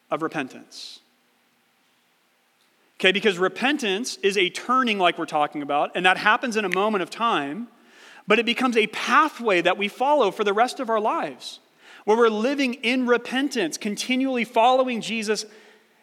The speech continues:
continually taking inventory of our lives and our own sinfulness, and wherever we find sin, we confess that sin,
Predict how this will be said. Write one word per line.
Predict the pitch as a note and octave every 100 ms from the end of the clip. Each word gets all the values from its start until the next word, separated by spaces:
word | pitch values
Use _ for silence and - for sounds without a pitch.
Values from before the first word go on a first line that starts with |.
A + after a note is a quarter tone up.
| _
continually | B3 G#3+ B3 B3+ B3 A#3 G#3 A3
taking | - A3+ A3+
inventory | A3+ A#3 C4+ C#4 A#3+ - A#3 A3
of | G#3 G#3
our | G3+
lives | F#3 G3 C4 A#3+ G3+
and | A3
our | G3+ G3+
own | G#3 G3+
sinfulness, | - B3+ C#4+ C#4 B3 G3+ F3+
and | F#3
wherever | F3+ F#3 B3+ C4
we | C4
find | B3+ B3 C4+ D4+
sin, | - G#3 F3
we | G3
confess | G3+ A3+ A3 C#4+ D4+
that | C4+ G#3+
sin, | - G3+ F3+